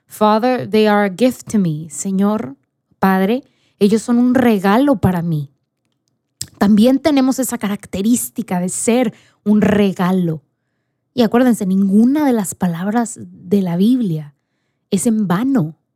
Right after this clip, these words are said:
Esta característica la hemos escuchado, ¿no? De ser hijos, de ser hijos adoptivos, de ser amigos, de ser hermanos. También somos regalo. También somos regalo. Y entonces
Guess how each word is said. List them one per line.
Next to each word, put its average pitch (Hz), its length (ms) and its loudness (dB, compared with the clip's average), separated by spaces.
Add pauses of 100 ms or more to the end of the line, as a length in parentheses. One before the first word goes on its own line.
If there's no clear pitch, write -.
(260)
Esta - 200 -12
característica 233 1040 -2 (280)
la 214 120 4
hemos 214 140 2
escuchado, 196 400 -2
¿no? 175 120 -2
De 240 80 2
ser 202 240 -4
hijos, 226 380 0
de 170 100 -4
ser 180 140 -4
hijos - 260 -4
adoptivos, 202 720 0
de 190 60 -8
ser 208 200 -6
amigos, 196 640 2
de 170 100 -4
ser 208 240 0
hermanos. 202 640 0 (340)
También 214 560 2
somos 170 540 -4 (140)
regalo. 165 840 -4 (720)
También 202 400 2
somos 190 300 -4
regalo. 151 440 -6 (1120)
Y 240 100 4
entonces 262 560 0